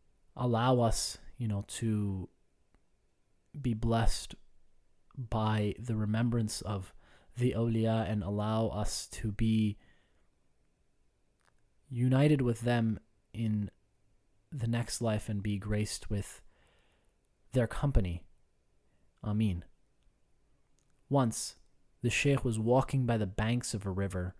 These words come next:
and what happened was that certain people had taken both him and others with him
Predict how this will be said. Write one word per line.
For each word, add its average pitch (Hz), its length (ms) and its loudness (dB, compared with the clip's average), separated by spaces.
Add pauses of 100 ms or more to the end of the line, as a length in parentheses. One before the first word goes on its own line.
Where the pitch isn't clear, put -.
(880)
and 135 140 2
what 131 120 4
happened 143 500 4
was 131 120 4
that 117 160 0
certain 170 460 4
people 123 720 2 (260)
had - 280 -2
taken 143 640 2 (160)
both 123 340 0
him 208 420 6 (540)
and 127 240 0
others 123 540 2
with 131 200 0
him 110 400 0